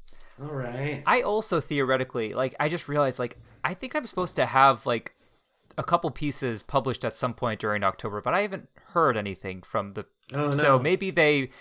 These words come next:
Speaker 2: maybe they had a moment of, "Hey, I thought about this some more, and we're actually not gonna publish you anymore." Um, but theoretically, keep your eyes peeled for that. I just got a piece published in this magazine that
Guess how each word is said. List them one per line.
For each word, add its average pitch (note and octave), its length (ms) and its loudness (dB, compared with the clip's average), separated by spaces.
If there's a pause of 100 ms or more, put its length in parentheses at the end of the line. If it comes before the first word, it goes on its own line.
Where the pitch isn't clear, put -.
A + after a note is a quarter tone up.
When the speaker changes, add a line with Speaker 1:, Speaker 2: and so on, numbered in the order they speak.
(180)
Speaker 2:
maybe D3 220 4
they D#3+ 400 8
had A#2 380 4
a B2 80 2
moment A2 340 0
of, G#2 220 2
"Hey, E3 180 6
I B2+ 160 8
thought D3 180 6
about B2 240 4
this A#2 140 -4
some A2+ 160 -4
more, G#2+ 500 4
and G2 480 -4 (360)
we're A2+ 100 2
actually A2 260 2
not G#2 180 4
gonna G#2+ 180 -10 (120)
publish G2+ 360 -2
you G2+ 120 -6
anymore." G2+ 540 -10
Um, G2+ 400 4 (360)
but A2+ 120 -10
theoretically, F#3 540 4
keep - 180 -12
your A2 100 -2
eyes G#2+ 200 2
peeled G2 240 -8
for G2+ 100 -10
that. F#2+ 200 -2
I C3+ 60 0
just D3+ 160 -4
got F3+ 100 0
a E3+ 40 0
piece D3 200 -8
published C#3 600 0 (220)
in A#2+ 120 0
this A#2 160 -2
magazine A#2+ 680 0
that G2 260 0